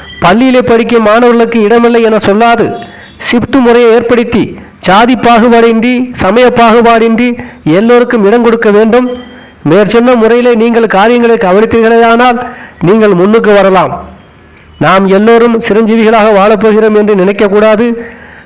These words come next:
நம்முடைய காலம் வெகு குறைவு. இன்றைய இளைஞர்கள்தான் வருங்கால பெரியவர்கள். இளைஞருடைய கையிலே தான் இந்நாட்டின் வருங்கால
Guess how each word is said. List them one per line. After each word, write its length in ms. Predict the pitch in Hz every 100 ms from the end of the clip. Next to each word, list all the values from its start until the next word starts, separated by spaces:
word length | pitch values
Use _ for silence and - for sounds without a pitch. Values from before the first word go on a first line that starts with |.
| -
நம்முடைய 440 | 170 208 214 208
காலம் 360 | 196 196 214 208
வெகு 280 | 208 202 214
குறைவு. 580 | 220 202 190 135 - - - _ -
இன்றைய 500 | - 147 175 190 190
இளைஞர்கள்தான் 720 | 190 208 208 190 202 220 214 220 -
வருங்கால 440 | 151 180 196 196
பெரியவர்கள். 760 | 190 185 196 185 180 208 202 - - - - - -
இளைஞருடைய 580 | 147 170 214 208 196 202
கையிலே 340 | 170 190 202
தான் 320 | 185 208 175 -
இந்நாட்டின் 520 | 165 170 185 185 190
வருங்கால 600 | 165 185 190 190 185